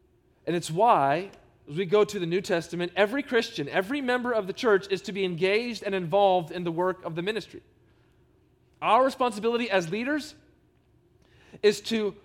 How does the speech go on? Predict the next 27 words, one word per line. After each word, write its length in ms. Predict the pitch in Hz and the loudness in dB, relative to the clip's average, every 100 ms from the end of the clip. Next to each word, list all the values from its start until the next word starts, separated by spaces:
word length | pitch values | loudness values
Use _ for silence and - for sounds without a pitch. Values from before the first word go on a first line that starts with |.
| _ _ - | _ _ -6
equip 460 | 175 - 269 311 - - - | -6 -2 0 0 -2 -14 -14
you 640 | 160 277 311 202 202 233 - - | 2 6 6 6 4 2 -8 -14
to 140 | - 220 | -6 -4
do 280 | 175 294 262 | 2 2 2
the 100 | 247 | 4
work 300 | 233 233 233 | 4 4 2
of 140 | 208 | 0
the 80 | 190 | 2
ministry. 480 | 220 220 - - 104 - - - _ _ _ _ _ _ _ _ _ _ _ _ _ _ _ _ _ _ _ _ _ | 0 0 -4 -12 -18 -20 -20 -20 _ _ _ _ _ _ _ _ _ _ _ _ _ _ _ _ _ _ _ _ _
It's 180 | 190 - | -4 0
not 180 | 262 240 | -2 0
for 160 | 202 - | -2 4
us 220 | 302 277 | 4 4
to 120 | - | 0
do 160 | 202 233 | 0 2
all 240 | 208 214 | 4 4
the 60 | 208 | 4
work 200 | 202 196 | 2 0
of 80 | 180 | -2
the 80 | 185 | -2
ministry. 640 | 190 180 202 208 240 226 _ _ _ _ _ _ _ - | -2 -4 -4 -4 -4 -12 _ _ _ _ _ _ _ -6
It's 160 | 202 - | -6 2
for 220 | 220 - | 0 4
us 320 | 247 233 - - | 4 4 2 -6
to 220 | 208 190 - _ _ _ | -6 -6 -8 _ _ _
help 420 | 254 247 240 - | 0 2 0 -2
you 640 | 165 240 294 208 226 220 | 0 4 4 4 0 -4